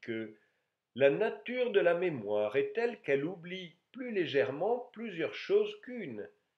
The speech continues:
et c'est pour cela que sont faites les sommes de nombres comme dix, vingt, trente, cent, mille et millions.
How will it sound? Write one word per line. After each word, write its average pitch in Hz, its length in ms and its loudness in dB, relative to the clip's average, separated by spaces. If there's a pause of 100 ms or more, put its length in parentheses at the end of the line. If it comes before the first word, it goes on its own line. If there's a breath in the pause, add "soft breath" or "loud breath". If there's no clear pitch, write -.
(200)
et 196 80 -2
c'est 226 220 -8
pour 208 220 -8
cela 127 480 -2
que 202 160 -8
sont 151 260 -2
faites 202 360 -4
les 147 160 -2
sommes 175 460 -2
de 196 100 4
nombres 147 580 2 (100)
comme 120 300 -2
dix, 120 400 -10
vingt, 117 400 -2
trente, 131 400 -2
cent, 147 400 -2
mille 151 380 -4
et 139 60 -4
millions. 165 540 -6